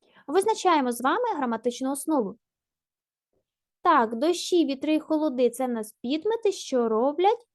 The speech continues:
починаються. Тут у нас одна граматична основа.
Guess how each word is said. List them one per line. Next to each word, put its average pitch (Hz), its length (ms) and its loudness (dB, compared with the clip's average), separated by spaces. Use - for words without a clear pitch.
починаються. 233 1040 0
Тут 330 160 0
у 330 40 2
нас 320 260 2
одна 302 300 2
граматична 214 680 0
основа. 208 400 -4